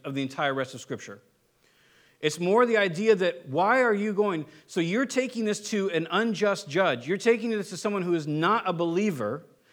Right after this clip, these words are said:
doesn't have believers' values, and whose lifestyle, especially in the Greek Roman world, is scorned in the church, meaning it's something that is absolutely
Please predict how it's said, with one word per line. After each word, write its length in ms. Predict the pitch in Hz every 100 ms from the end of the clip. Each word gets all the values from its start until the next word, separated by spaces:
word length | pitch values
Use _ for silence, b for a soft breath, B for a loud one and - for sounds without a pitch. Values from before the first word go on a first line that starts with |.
| b - 135
doesn't 300 | 185 233 214
have 240 | 226 196
believers' 400 | 185 202 185 165
values, 760 | 117 147 196 175 123 110 113 B B -
and 140 | 151
whose 220 | 185 170
lifestyle, 760 | 165 208 262 - 151 131 139 175
especially 340 | 160 214 202 196
in 80 | 156
the 60 |
Greek 400 | 135 147 190 160
Roman 420 | 139 165 190 160 139
world, 460 | 202 175 156 151 B -
is 160 | 156
scorned 640 | - - 202 220 226 190 170
in 60 |
the 100 | 165
church, 340 | - 214 147 151
meaning 220 | 165 160
it's 100 | 151
something 300 | 196 202 175
that 140 | 160
is 180 | 151 147
absolutely 720 | 185 208 - 190 180 175 165